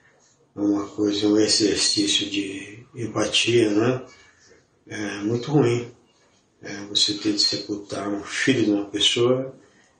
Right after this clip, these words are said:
e a pessoa fica gritando lá de fora, metros à distância,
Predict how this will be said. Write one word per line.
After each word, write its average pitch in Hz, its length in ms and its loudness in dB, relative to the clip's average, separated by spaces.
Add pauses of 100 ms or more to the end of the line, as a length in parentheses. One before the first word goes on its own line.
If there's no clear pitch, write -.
e 104 60 -6
a 104 60 -6
pessoa 117 400 2
fica - 220 -2
gritando 120 600 2
lá 98 180 -2
de 90 100 -4
fora, 110 480 2
metros 110 460 0
à - 60 -8
distância, 127 800 0